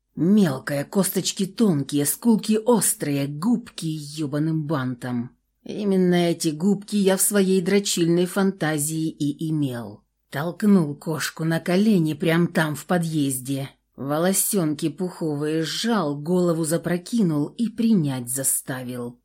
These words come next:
Да, чтобы аж подавилась и слезы ручьем по щекам. И смотрела, чтобы будто я ее хуев повелитель. Повелитель хуя, что ее ебет. Вот только с этой заразой даже передернуть не вышло, по-моему.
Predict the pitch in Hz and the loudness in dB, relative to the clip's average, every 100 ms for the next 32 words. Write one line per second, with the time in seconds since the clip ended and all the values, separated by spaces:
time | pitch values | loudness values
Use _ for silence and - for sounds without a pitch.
0 | _ _ - 127 180 131 - - - 123 | _ _ -8 -4 -4 -4 -6 -8 -6 -6
1 | 143 - 175 170 190 180 143 135 - - | -4 -2 -2 2 2 2 -2 0 -2 0
2 | 180 - 214 196 143 165 160 165 160 151 | 0 2 4 4 2 -2 -2 -2 -2 -2
3 | 165 - 170 - 156 147 143 143 _ _ | -2 -2 -4 -4 -2 0 0 -2 _ _
4 | - 139 - 180 180 180 220 202 151 147 | -8 -2 0 2 2 2 0 0 0 -2
5 | 147 - 160 160 156 170 165 - 165 165 | -6 -4 -2 -2 -2 -4 -4 -4 -4 0
6 | 214 185 175 175 185 - - 196 165 165 | -2 0 -2 -2 -4 -6 -4 0 0 -2
7 | - 185 196 185 147 - 135 127 131 _ | -4 -2 0 0 -4 -6 -8 -8 -10 _
8 | _ - 285 214 226 165 156 143 151 143 | _ -2 2 6 4 4 -2 -2 -4 -4
9 | - 180 156 - - 160 170 156 151 175 | -4 -2 -2 -4 -4 -4 -2 -2 -2 -2
10 | 143 127 110 - - _ _ _ - 156 | -2 -6 -8 -18 -20 _ _ _ -12 -4
11 | 226 247 - _ 262 220 208 202 220 - | -2 -2 -6 _ 2 4 2 0 2 4
12 | 220 214 196 156 170 233 247 185 156 170 | 2 4 2 2 2 2 2 0 0 0
13 | 160 180 202 202 233 240 202 233 147 151 | 0 0 0 2 4 4 2 0 0 -2
14 | 147 160 151 135 - 139 160 156 143 127 | 0 0 0 -2 -2 -2 0 0 0 0
15 | 127 123 120 | -2 -6 -10